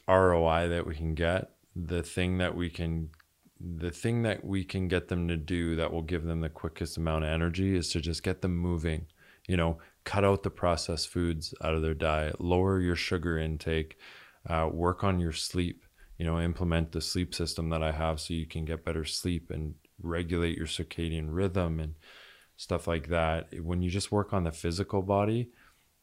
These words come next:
then it's almost like, you know, it's kind of like having a car before you go on a road trip.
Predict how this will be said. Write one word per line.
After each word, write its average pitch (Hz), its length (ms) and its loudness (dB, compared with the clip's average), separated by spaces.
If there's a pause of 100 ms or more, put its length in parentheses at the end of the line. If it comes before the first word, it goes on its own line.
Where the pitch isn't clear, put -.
(220)
then 101 180 2
it's 120 160 0
almost 117 320 2
like, 95 160 0 (600)
you 95 120 -6
know, 87 220 -4
it's - 220 -6
kind 139 200 -4
of 151 120 -4
like 117 280 0 (140)
having 95 320 0
a 85 40 -4
car 90 440 2
before 85 320 -2
you 82 100 -2
go 87 80 0
on 82 80 0
a 80 80 0
road 85 240 2
trip. - 260 -4